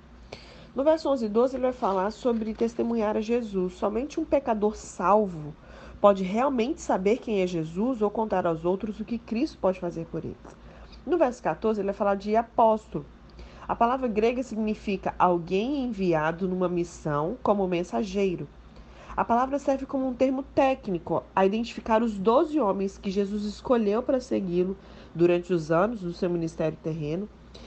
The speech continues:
e dirigir a igreja após a sua ressurreição. Esse uso especial é extensivo, né? A gente já viu sobre isso, é,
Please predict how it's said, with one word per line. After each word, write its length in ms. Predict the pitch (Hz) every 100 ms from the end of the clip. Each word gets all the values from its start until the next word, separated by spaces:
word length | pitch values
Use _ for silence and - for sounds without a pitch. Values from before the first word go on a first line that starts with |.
| - -
e 80 | 214
dirigir 560 | 220 262 277 233 262
a 80 | 277
igreja 420 | 269 208 208 220
após 300 | - 196 185
a 60 | 196
sua 180 | - 214
ressurreição. 680 | 208 214 208 226 190 156 156 - - - - - - - - -
Esse 240 | 190 - 233
uso 180 | 269
especial 720 | 240 - 190 - 170 156 175
é 60 | 185
extensivo, 880 | 185 - 190 180 - 156 180 202 214 -
né? 300 | 175 196 - - - -
A 40 |
gente 160 | 151 151
já 100 | 151
viu 120 | 151
sobre 320 | 160 160 151
isso, 320 | 139 165 190 - - - - -
é, 380 | 160 165 156